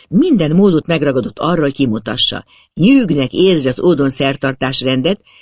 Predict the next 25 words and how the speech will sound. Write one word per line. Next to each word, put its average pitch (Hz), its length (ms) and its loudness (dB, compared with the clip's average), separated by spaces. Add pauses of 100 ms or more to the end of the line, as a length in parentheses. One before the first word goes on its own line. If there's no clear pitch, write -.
(280)
mely, 175 400 0
mint 151 180 -2
valami 143 240 0
kaloda, 175 560 0 (180)
úgy 220 240 0
zárja 139 420 0
be 147 80 0
a 127 60 0
királynő 139 520 -2
felséges 127 560 -2
személyét, 160 540 -2 (300)
beosztja 151 480 0
a - 20 -10
király 180 320 0
látogatását 139 880 -4
a - 20 -10
hitvesi 131 520 -4
ágynál, 139 540 -2 (300)
számon 202 460 0
tartja 139 280 -4
a - 20 -6
felséges 156 520 -2
asszony 135 340 -6
havi 151 220 -4
tisztulásait, 151 840 -4